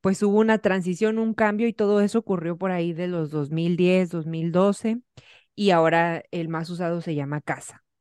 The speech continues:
Common Astronomy Software Application.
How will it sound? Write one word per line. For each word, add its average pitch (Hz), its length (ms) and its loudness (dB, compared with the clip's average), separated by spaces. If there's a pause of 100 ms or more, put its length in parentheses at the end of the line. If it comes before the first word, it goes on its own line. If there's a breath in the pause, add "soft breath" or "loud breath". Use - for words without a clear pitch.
Common 196 380 0
Astronomy 185 680 -8
Software 175 640 -8 (140)
Application. 165 640 -8